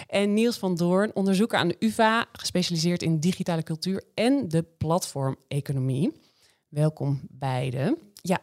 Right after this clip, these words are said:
flitsbezorging. Mark, jij hebt de afgelopen jaren best wel wat geschreven over flitsbezorging.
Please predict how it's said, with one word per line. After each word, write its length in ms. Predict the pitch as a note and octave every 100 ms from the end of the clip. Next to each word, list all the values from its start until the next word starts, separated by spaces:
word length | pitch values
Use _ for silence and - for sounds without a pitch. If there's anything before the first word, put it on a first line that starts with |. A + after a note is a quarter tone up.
| -
flitsbezorging. 920 | - A#3+ - F3 E3 D#3 D3+ D3 D#3+
Mark, 380 | E3 D#3+ D#3 -
jij 280 | F3+ F#3
hebt 220 | F#3 F3+ -
de 60 |
afgelopen 460 | - - F3+ E3 E3+
jaren 340 | D#3 D#3+ E3 E3
best 220 | D3+ C#3+
wel 180 | D3+ D3
wat 160 | C#3+
geschreven 680 | - C#3 D3+ C#3+ E3 G3+ -
over 340 | D#3 D#3 D#3
flitsbezorging. 880 | D3+ - D#3+ - D3+ D#3 D3 - F3